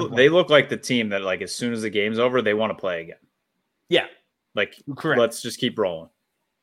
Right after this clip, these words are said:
Speaker 1: Hell
Speaker 2: Where there's
Speaker 1: yeah.
Speaker 2: some teams, you know, they come
Speaker 1: one hundred percent.
Speaker 2: off the field and they're like, "All right, I don't wanna, is it our bye week yet?" This
Speaker 1: Yeah.
Speaker 2: is the team
Speaker 1: And,
Speaker 2: where
Speaker 1: like
Speaker 2: you, like, don't want them to have a bye right now, even though they have the
Speaker 1: I was,
Speaker 2: injuries,
Speaker 1: yeah,
Speaker 2: they
Speaker 1: exactly.
Speaker 2: need the health, but
Speaker 1: We have ours after the Cowboys game, which sucks. I'd
Speaker 2: Yeah.
Speaker 1: rather, I don't, every year I wish it'd be at the end of the year, but whatever.
Speaker 2: Yeah.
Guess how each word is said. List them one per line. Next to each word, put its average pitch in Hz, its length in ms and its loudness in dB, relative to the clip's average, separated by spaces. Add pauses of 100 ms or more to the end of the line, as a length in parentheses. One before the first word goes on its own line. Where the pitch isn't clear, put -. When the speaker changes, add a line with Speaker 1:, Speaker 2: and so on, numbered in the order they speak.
(280)
Speaker 1:
Hell 113 120 -6
Speaker 2:
Where 131 60 6
there's 127 140 4
Speaker 1:
yeah. - 60 -8
Speaker 2:
some 139 160 4
teams, 131 260 0
you 117 60 -2
know, 110 100 2
they 101 100 0
come 107 180 -4
Speaker 1:
one 104 100 0
hundred - 0 -
percent. - 80 -8
Speaker 2:
off 92 60 -8
the - 40 -16
field 101 140 -2
and 90 80 -10
they're 85 180 -8
like, 78 100 -8
"All 90 140 -6
right, - 120 -14 (340)
I 101 80 -8
don't 101 100 -6
wanna, 95 220 -8 (240)
is 113 100 -10
it 117 80 0
our 113 100 4
bye 98 200 0
week 107 240 -4
yet?" 107 220 0 (640)
This 139 140 4
Speaker 1:
Yeah. 131 100 4
Speaker 2:
is 101 60 2
the 160 60 2
team 151 200 0
Speaker 1:
And, - 60 6
Speaker 2:
where 127 80 6
Speaker 1:
like 131 40 4
Speaker 2:
you, 135 80 2
like, 98 300 2
don't 123 220 4
want 101 200 -4
them 95 140 -4
to 92 100 -4
have 92 140 -8
a 90 40 -6
bye 87 220 -8
right 85 220 -12
now, - 160 -20 (160)
even 139 200 0
though 123 120 4
they 107 80 4
have 101 80 0
the 113 60 0
Speaker 1:
I 127 40 6
was, 135 120 4
Speaker 2:
injuries, 147 160 0
Speaker 1:
yeah, - 80 -4
Speaker 2:
they 117 40 -4
Speaker 1:
exactly. 120 240 0
Speaker 2:
need - 40 -6
the - 20 -18
health, 87 320 -8
but - 80 -4
Speaker 1:
We 151 100 0
have 180 240 4
ours 160 220 4
after 147 240 2
the 127 100 -8
Cowboys 147 400 2
game, - 220 -16
which 92 120 -20
sucks. - 240 -16
I'd 104 120 -14
Speaker 2:
Yeah. 104 60 -8
Speaker 1:
rather, 104 260 -14
I 143 100 6
don't, 151 400 4
every 151 380 2
year 104 120 -6
I 95 60 -10
wish 101 180 -12
it'd 95 120 -20
be 101 100 -16
at 101 80 -20
the 95 80 -18
end 92 80 -18
of 87 80 -20
the 85 60 -20
year, 87 180 -20
but - 240 -18
whatever. 117 280 -8
Speaker 2:
Yeah. - 40 -12